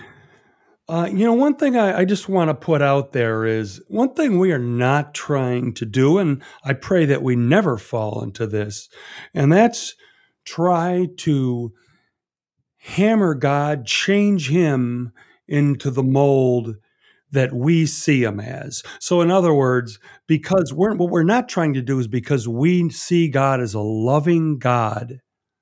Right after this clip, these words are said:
who l-, so loved the world, he gave us his only begotten son, even in the midst of our sin, that because we have that knowledge,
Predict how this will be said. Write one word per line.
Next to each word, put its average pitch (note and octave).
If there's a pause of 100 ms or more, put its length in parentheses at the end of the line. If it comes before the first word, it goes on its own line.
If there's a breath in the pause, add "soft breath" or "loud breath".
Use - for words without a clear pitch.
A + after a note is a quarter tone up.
(800)
who B2+
l-, F3+
so -
loved F3+
the D#3+
world, D3+
he B2
gave C3
us C3 (300 loud breath)
his B2+
only C3+
begotten B2+
son, C3+
even E3
in C#3
the C#3
midst C3+
of B2+
our A#2+
sin, C#3 (400 loud breath)
that E3
because D#3
we D#3
have D3
that D3+
knowledge, C#3